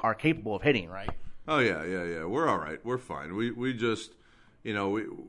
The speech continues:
Speaker 2: we gotta understand that we don't need to put pressure on ourselves. And, um, we need to execute, and we need to make sure that we're taking good at-bats and, and we stick to our approach. And, um, we got plenty of talent, and we got plenty of guys that can drive the baseball when we need 'em to. So,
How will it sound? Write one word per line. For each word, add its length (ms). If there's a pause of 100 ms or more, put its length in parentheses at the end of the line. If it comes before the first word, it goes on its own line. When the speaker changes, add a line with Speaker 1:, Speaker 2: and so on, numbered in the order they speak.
(260)
Speaker 2:
we 200
gotta 180
understand 460
that 60
we 120
don't 140
need 140
to 60
put 200
pressure 320
on 120
ourselves. 580
And, 460
um, 360 (240)
we 80
need 100
to 80
execute, 640
and 320
we 80
need 140
to 60
make 180
sure 160
that 80
we're 100
taking 300
good 120
at-bats 480
and, 160
and 140
we 60
stick 260
to 80
our 80
approach. 480
And, 160 (560)
um, 320
we 100
got 180
plenty 240
of 120
talent, 320
and 80
we 80
got 180
plenty 220
of 80
guys 220
that 80
can 100
drive 260
the 60
baseball 420
when 140
we 80
need 160
'em 160
to. 180
So, 340